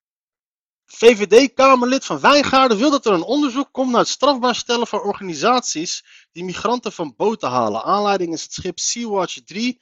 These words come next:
dat onder Nederlandse vlag vaart en afgelopen weekend met tientallen mensen aan boord zonder tem-, toestemming in Lampedusa aanmeerde.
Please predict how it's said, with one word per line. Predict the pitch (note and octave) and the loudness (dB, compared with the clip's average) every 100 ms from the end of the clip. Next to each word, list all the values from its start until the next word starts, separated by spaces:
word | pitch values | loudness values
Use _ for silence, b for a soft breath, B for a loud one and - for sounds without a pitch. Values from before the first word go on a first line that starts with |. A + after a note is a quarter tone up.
| b b b b _ _ _ | b b b b _ _ _
dat | D3+ | -10
onder | F3+ G#3+ E3+ | -6 -4 -2
Nederlandse | G3 A3+ G#3 F#3 D3+ | 0 0 -2 -4 -8
vlag | - A3 - | -8 -6 -6
vaart | - G#3 | -6 -4
en | G3 | -4
afgelopen | F#3+ - G3+ G3 F3+ D#3+ | -8 -6 -4 -4 -6 -12
weekend | F#3+ G3+ F#3 | -12 -10 -10
met | C#3 _ | -10 _
tientallen | G#3+ G#3 F#3 E3 | -18 -10 -8 -6
mensen | E3+ E3 D3+ | -8 -10 -10
aan | D3 | -10
boord | F3+ - | -10 -10
zonder | G#3 G3 - | -14 -18 -12
tem-, | F3+ F3 _ | -12 -12 _
toestemming | F3 - E3+ D#3+ D3+ | -20 -12 -10 -8 -10
in | D3 | -12
Lampedusa | D3 C#3 D3+ F3+ D#3 | -12 -12 -16 -14 -8
aanmeerde. | B2 A2+ A2+ G#2+ G#2 | -8 -8 -10 -14 -16